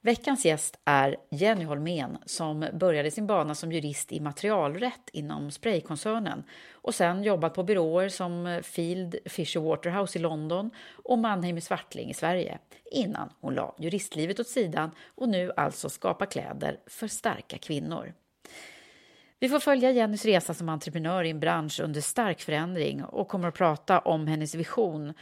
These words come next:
om att vilja klä kvinnor för framgång.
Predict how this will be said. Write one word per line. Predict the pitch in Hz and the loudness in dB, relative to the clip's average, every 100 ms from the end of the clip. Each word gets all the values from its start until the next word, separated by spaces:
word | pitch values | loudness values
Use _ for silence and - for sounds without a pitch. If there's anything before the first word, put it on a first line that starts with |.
| - | -20
om | - 190 | -6 -2
att | 180 175 | 0 0
vilja | 185 165 | -2 -2
klä | - 220 202 151 - | -4 -2 0 0 -2
kvinnor | - 160 143 135 | -6 -4 -4 -6
för | 135 143 | -8 -8
framgång. | - 139 147 170 139 - | -6 -6 -4 -4 -4 -10